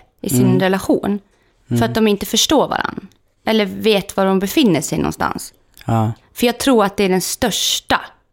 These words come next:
Speaker 1: jag tror att det här är den största anledningen till varför folk, ja, men liksom tror att de bråkar när de egentligen missförstår varandra.
Speaker 2: Mm.
Speaker 1: Alltså, jag tror att det är,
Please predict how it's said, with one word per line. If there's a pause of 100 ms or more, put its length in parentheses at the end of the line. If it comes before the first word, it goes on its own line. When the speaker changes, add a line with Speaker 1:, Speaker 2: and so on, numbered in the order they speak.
Speaker 1:
jag
tror
att
det
här
är
den
största
anledningen
till
varför
folk,
ja,
men
liksom
tror
att
de
bråkar
när
de
egentligen
missförstår
varandra. (560)
Speaker 2:
Mm.
Speaker 1:
Alltså,
jag
tror
att
det
är,